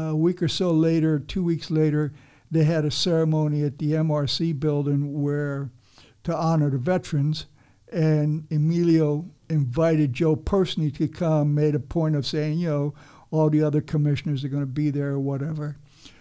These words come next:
Joe showed up, and Emilio said, "And, and I, my first person I'd like to introduce is Commissioner Carollo, who's in the, in the, in the United States Marine Reserve, whatever." And Joe had to get up and said, "No, I'm, I'm in the,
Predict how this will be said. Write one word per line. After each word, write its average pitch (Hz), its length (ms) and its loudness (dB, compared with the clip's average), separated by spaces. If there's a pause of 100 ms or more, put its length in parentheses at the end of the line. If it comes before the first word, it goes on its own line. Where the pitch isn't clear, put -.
(200)
Joe 190 300 6
showed 156 400 2
up, 151 300 0 (120)
and 160 180 0
Emilio 156 600 4
said, 156 360 2
"And, 156 280 4 (320)
and 160 300 2
I, 170 120 2 (100)
my 170 160 0
first 190 300 0
person 180 280 0
I'd 160 60 2
like 151 220 0
to 160 100 0
introduce 165 540 0
is 151 180 -2
Commissioner 151 440 -2
Carollo, 240 600 4
who's 151 400 4
in 147 160 2
the, 139 200 0 (480)
in 151 240 -2
the, 147 380 -6
in 139 160 0
the 135 140 -2 (440)
United 156 320 0
States - 300 -4
Marine 233 520 4
Reserve, 220 520 4
whatever." 170 600 0 (400)
And 151 520 -2 (280)
Joe 165 260 -2
had 151 180 0
to 131 60 -6
get 156 160 0
up 151 180 -2
and 139 100 -10
said, 143 180 -4
"No, 147 200 0
I'm, 143 360 -4
I'm 147 220 -4
in 143 140 -2
the, 143 240 -2